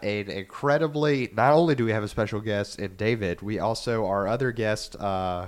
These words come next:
who we are gonna be talking with today, has a incredibly unique journey through disc golf so far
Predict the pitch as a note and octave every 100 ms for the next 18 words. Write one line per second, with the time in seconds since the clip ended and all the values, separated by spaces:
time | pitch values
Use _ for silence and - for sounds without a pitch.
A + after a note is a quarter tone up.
0 | - A2 G2+ G#2 G2+ G#2+ G2+ F#2+ - A2+
1 | A2 G#2 G2 - F#2+ F#2+ F#2 F#2 - -
2 | - - A#2 A2 - A2 G#2 G2 - G2
3 | - - F3+ G3+ F#3 C3+ G#2+ A2 A2 -
4 | - G2+ G#2 G#2+ G2+ F2+ E2 E2+ _ A2+
5 | F#2+ F#2+ F2 - F2 E2+ - F#2+ - F#2+
6 | F#2+ A2